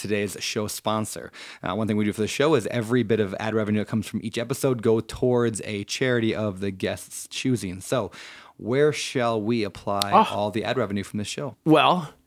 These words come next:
Speaker 1: Yeah. <laughs>
Speaker 2: just to go ahead a little bit, talk
Speaker 1: Sure.
Speaker 2: about legacy, you know, we started our, our own foundation.
Speaker 1: Okay, that's, that's
Speaker 2: The
Speaker 1: the
Speaker 2: Si-,
Speaker 1: hat.
Speaker 2: the Simon Keith Foundation.
Speaker 1: Simon Keith
Speaker 2: So our
Speaker 1: Foundation.
Speaker 2: family started this about ten years ago, and we set it up to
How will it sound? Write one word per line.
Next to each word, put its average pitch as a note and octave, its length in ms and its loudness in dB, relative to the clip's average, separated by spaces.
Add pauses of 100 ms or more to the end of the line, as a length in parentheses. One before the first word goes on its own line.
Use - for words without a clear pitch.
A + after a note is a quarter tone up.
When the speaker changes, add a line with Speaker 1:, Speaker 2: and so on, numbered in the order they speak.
(220)
Speaker 1:
Yeah. D3 140 2 (560)
<laughs> C3+ 160 -2
Speaker 2:
just F3 200 6
to E3+ 80 8
go E3 180 8
ahead E3 140 8
a - 20 4
little D#3 180 8
bit, C#3+ 200 8
talk D#3 140 8
Speaker 1:
Sure. D#3+ 80 4
Speaker 2:
about C#3+ 180 8
legacy, D#3+ 400 6
you C#3 120 8
know, C3+ 120 8
we D3+ 120 10
started D3 280 6
our, B2+ 220 6
our C3+ 140 10
own B2+ 120 6
foundation. A2+ 600 6
Speaker 1:
Okay, D#3+ 240 4
that's, C#3 240 0
that's A#2 240 -4
Speaker 2:
The D3 60 8
Speaker 1:
the C3+ 60 8
Speaker 2:
Si-, D3+ 80 8
Speaker 1:
hat. D3 180 6
Speaker 2:
the D3 80 10
Simon C#3 300 6
Keith G#3+ 200 6
Foundation. A2+ 440 8
Speaker 1:
Simon B2+ 120 0
Keith D3 180 -4 (100)
Speaker 2:
So C#3+ 200 10
our C#3 120 8
Speaker 1:
Foundation. C3+ 60 -2
Speaker 2:
family D3+ 300 8
started C#3+ 320 8
this C3+ 180 6
about C3 240 8
ten C3 180 8
years A#2+ 240 6
ago, D3 460 6
and B2 400 4
we B2+ 320 6
set C3 220 4
it B2 100 4
up B2 240 4
to A#2+ 560 4